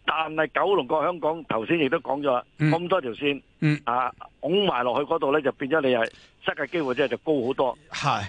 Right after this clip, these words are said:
Speaker 1: 咁你可唔可以，啊，你知道啦，啊，隧道就唔能夠 cut 線㗎嘛。
Speaker 2: 嗯。
Speaker 1: 咁啊，
Speaker 2: 係啊。
Speaker 1: 開多，開多個，即係話返嚟嗰度咧，一條線啦，我相信。
Speaker 2: 係。
Speaker 1: 啊，如果，如果係可行嘅話咧，咁變咗三條線過海咧，就，我相信就冇。
Speaker 2: 你意思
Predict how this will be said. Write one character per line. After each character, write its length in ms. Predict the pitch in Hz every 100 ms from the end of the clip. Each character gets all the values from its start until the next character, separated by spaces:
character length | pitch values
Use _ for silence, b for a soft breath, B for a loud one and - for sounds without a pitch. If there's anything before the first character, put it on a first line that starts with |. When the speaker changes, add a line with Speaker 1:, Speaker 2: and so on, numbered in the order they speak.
| -
Speaker 1:
咁 220 | 202 196
你 60 | 175
可 60 | 123 185
唔 300 | 160 117 113
可 60 | 170
以， 140 | 147 135 - _ - _ _
啊， 100 | -
你 140 | 127 151
知 120 | 170
道 100 | 160
啦， 260 | 151 156 143 - -
啊， 160 | 127 120
隧 240 | - 123
道 100 | 127
就 140 | 117 120
唔 80 |
能 140 | 107 107
夠 80 | 131
cut 140 | 151
線 160 | - 123
㗎 100 | 139
嘛。 240 | 127 104 - -
Speaker 2:
嗯。 200 | 131 127 - B
Speaker 1:
咁 80 | -
啊， 40 | 143
Speaker 2:
係 40 | 170
啊。 100 | 175
Speaker 1:
開 260 | 147 160
多， 500 | 160 165 143 135 - -
開 220 | 151 160
多 180 | 170 160
個， 240 | 131 139
即 80 | 127
係 100 | 151
話 180 | 131 113 _ _
返 240 | 185 170
嚟 60 | 120
嗰 120 | 160
度 120 | 139
咧， 100 | 139 160
一 40 |
條 120 | 135 107
線 160 | 131
啦， 60 | 135
我 120 | 143
相 120 | 131 143
信。 200 | 123 123 - -
Speaker 2:
係。 240 | 135 117 101 _ -
Speaker 1:
啊， 280 | 120 117 - _ - _ _ -
如 220 | 311 123
果， 80 | 151
如 60 | 123
果 100 | 175
係 60 | 147
可 300 | 117 120 170
行 180 | 175 113
嘅 80 | 147
話 200 | 131 123
咧， 140 | 147 123 _ _ -
咁 140 | 160
變 100 | 156
咗 40 | 156
三 140 | 156
條 80 | 139
線 160 | 104 131
過 200 | 127 120
海 60 | 139
咧， 100 | 135
就， 240 | 113 120 -
我 120 | 120
相 120 | 143
信 100 | 127
就 80 | 107
冇。 100 | 101
Speaker 2:
你 60 | 220
意 40 |
思 140 | 254